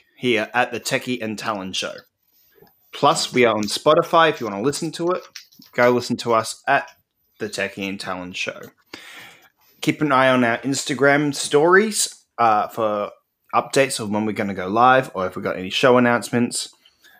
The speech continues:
Or just announcements in general. If we're gonna have to cancel a show, or if we're think, toying, toying around with a new idea, we might, you know, put up some polls with an idea for another show. Also, go follow us on Twitter at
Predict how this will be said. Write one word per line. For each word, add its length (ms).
Or 80
just 160
announcements 480
in 100
general. 400
If 120
we're 80
gonna 180
have 200
to 80
cancel 460
a 60
show, 480
or 160
if 140
we're 220
think, 280
toying, 420
toying 240
around 200
with 140
a 40
new 200
idea, 360
we 80
might, 200
you 120
know, 60
put 180
up 120
some 160
polls 640
with 380
an 100
idea 380
for 160
another 260
show. 320
Also, 260
go 200
follow 300
us 180
on 180
Twitter 420
at 240